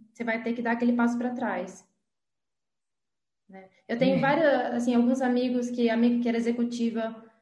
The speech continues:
Speaker 1: ah, na, na Telefônica aqui no, no Brasil, que saiu pra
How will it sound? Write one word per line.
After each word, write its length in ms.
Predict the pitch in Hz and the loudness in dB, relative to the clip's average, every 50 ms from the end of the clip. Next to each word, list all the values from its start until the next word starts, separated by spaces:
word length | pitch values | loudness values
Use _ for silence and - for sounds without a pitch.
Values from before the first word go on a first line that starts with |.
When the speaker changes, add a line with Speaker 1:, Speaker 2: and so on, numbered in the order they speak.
| _ _ _ - | _ _ _ -8
Speaker 1:
ah, 320 | 220 220 214 214 214 214 | -6 -2 0 0 0 0
na, 180 | 220 226 226 233 | -2 -2 -2 0
na 140 | 233 233 | 0 0
Telefônica 500 | 233 240 233 240 240 240 220 220 233 233 | 2 2 2 2 2 0 -2 -2 -2 -4
aqui 140 | 233 240 233 | -6 -4 -4
no, 260 | 226 220 220 214 214 | -6 -4 -4 -6 -6
no 100 | 220 214 208 | -6 -6 -4
Brasil, 480 | 226 240 240 247 240 247 247 254 254 | -4 -2 -2 0 0 0 0 0 0
que 200 | 247 247 240 233 | 0 0 0 0
saiu 460 | 240 240 247 247 240 233 240 254 247 240 | 0 0 -2 0 0 2 2 0 0 -2
pra 420 | 320 302 302 302 302 294 285 | -2 -2 0 0 -2 -2 -4